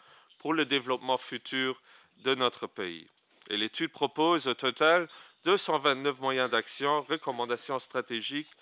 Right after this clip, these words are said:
et projets qui permettent de préparer le pays, sa société et son économie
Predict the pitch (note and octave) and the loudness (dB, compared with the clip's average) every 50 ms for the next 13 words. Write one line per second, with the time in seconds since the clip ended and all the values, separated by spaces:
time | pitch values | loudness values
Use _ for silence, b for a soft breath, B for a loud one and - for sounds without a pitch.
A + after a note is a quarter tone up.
0 | B B B B B B - D3 D3 - - - B2+ B2 A2+ - A2+ B2 B2 C3 | B B B B B B 0 0 0 0 0 0 0 0 0 0 0 0 0 0
1 | B2+ B B B B B B B B - - F#3+ F3+ - E3+ D3 C3 C#3+ C#3 C#3 | -2 B B B B B B B B -6 -4 -4 0 2 2 2 2 2 2 0
2 | C3+ B2 A#2 B2 - - - C#3 A#2+ - B2+ A#2 A#2+ A#2+ A2+ - - B2 A#2 A#2+ | 0 0 0 -2 -2 -2 -2 -4 0 2 2 2 4 2 0 -2 -2 -2 -2 0
3 | B2 C3 C3 B2 B B B B B B B - - D3+ D#3 D#3 - - C#3+ - | -2 -4 -6 -6 B B B B B B B -2 2 2 2 2 2 2 0 0
4 | - C3 A2+ - - B2 B2 A#2 - - D3 D3+ - - D3 C3+ B2+ B2 - - | 0 -2 -4 -2 0 0 2 2 2 2 0 0 2 2 2 2 2 0 -4 -4
5 | - A2 G#2+ A2+ A2 A2+ A#2+ A#2+ A#2+ A#2+ | -6 -4 -4 -4 -4 -4 -4 -4 -4 -6